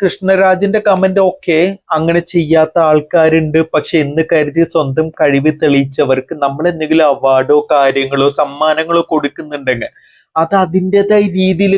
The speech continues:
കാണണം. ഇന്റെ ആൾക്കാർക്ക് സ്റ്റേജിൽ കയറാനോ അത് ജനങ്ങളെ അംഗീകരിക്കാനോ ഒരു അവാർഡ് കൊടുക്കാനോ അത് കിട്ടാനുള്ള ക-, കഴിവുമില്ല, അർഹതയില്ല. പിന്നെ എങ്ങനെയാണ് വെറുതെ നറുക്ക് എന്ത് തനിക്ക് എൽ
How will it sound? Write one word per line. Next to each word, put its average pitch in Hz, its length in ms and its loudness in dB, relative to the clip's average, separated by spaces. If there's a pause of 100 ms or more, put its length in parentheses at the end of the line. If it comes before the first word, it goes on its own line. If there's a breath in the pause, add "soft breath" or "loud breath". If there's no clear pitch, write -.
കാണണം. 170 340 0 (680 loud breath)
ഇന്റെ 196 300 2
ആൾക്കാർക്ക് 170 600 0 (240)
സ്റ്റേജിൽ 165 500 0
കയറാനോ 156 480 2 (160)
അത് 156 140 -2 (140)
ജനങ്ങളെ 156 420 0
അംഗീകരിക്കാനോ 151 680 0 (120)
ഒരു 160 100 2 (120)
അവാർഡ് 147 480 0
കൊടുക്കാനോ 151 600 0 (480 loud breath)
അത് 196 100 -2 (120)
കിട്ടാനുള്ള 247 480 2 (260)
ക-, 220 180 -16 (260)
കഴിവുമില്ല, 226 600 2 (680)
അർഹതയില്ല. 208 720 2 (160)
പിന്നെ 165 280 0
എങ്ങനെയാണ് 202 560 2
വെറുതെ 160 280 2 (100)
നറുക്ക് 170 320 2
എന്ത് 170 120 -2 (140)
തനിക്ക് 147 400 -2
എൽ 170 580 4